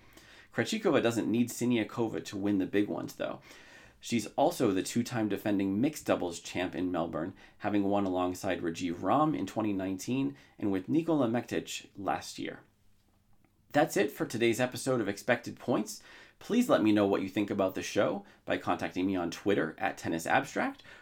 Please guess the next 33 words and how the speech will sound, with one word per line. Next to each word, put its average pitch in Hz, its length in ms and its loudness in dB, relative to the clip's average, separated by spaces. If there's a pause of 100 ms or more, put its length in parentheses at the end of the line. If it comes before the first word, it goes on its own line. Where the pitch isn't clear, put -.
(100)
or 113 100 4
by 143 140 6
leaving 120 340 6
a 120 40 6
review 107 240 2
on 123 100 2
iTunes. - 580 -2 (320)
You 104 120 -2
can 98 120 -2
subscribe 98 540 2
on 67 240 -2
iTunes, 101 560 0
Spotify, 139 720 2
Stitcher, - 640 -4
and 92 100 -4
a 92 60 -2
variety 104 480 4
of 98 80 2
other 92 180 2
places 92 380 -4
podcasts 85 680 -2
are 82 80 -4
found, 123 380 0 (400)
or 113 140 2
just 156 200 0
keep 165 200 -6
an 135 100 2
eye 143 180 2
on 110 120 2
tennis 113 320 -4
abstract 107 500 0
dot 87 240 -4
com. - 300 -8